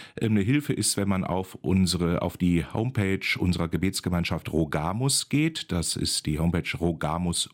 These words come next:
punkt de. Dort gibt es einerseits die Gemeinden, die Orte, wo an diesem Sonntag oder auch schon am Samstag beginnend, äh, um Berufung gebetet wird.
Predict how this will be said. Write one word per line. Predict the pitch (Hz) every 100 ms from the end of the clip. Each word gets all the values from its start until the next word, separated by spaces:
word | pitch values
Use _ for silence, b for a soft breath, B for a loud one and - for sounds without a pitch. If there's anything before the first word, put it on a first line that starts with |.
| -
punkt | 85 87 - -
de. | 85 80 92 127 160 B B B B -
Dort | 92 98 -
gibt | 92 -
es | 85
einerseits | - 87 82 78 78 -
die | 76
Gemeinden, | 73 85 143 131 120
die | - -
Orte, | 98 127 131 127 95
wo | 101 101 95
an | 85 85
diesem | 82 82
Sonntag | 78 80 87 92 85
oder | 73 73
auch | -
schon | - 67
am | 69
Samstag | 82 113 - 101 -
beginnend, | 98 95 92 92 - B B B
äh, | - 85 82
um | 82
Berufung | 80 76 92 - 78
gebetet | 71 104 143 139 131
wird. | 127